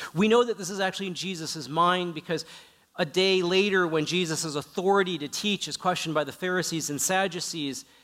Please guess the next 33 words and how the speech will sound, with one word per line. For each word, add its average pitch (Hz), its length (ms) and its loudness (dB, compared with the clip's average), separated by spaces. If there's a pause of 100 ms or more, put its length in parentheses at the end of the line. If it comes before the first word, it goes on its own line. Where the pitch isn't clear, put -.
(220)
he 180 80 -6
tells 196 320 0
them 175 140 -6
a 151 60 -6
parable, 170 640 0
then 151 120 -2
he 147 60 -4
quotes 170 360 -4
the 156 140 -10
psalm 160 460 0
right 131 160 -2
back 127 260 -4
at 135 220 -2
them. 127 160 -8
You 147 80 -4
know, 143 240 0 (460)
the 151 100 -4
stone 196 360 2
that 180 120 -4
the 175 80 -6
builders 151 360 -2
rejected 143 640 -4 (1300)
will 143 120 -8
actually 175 440 -2
be 175 120 -6
the 160 80 -10
cornerstone 170 640 -4
around 143 180 0
which 135 180 -8
God 139 300 -2
will 123 80 -10
build 123 320 -2
everything. 117 520 -6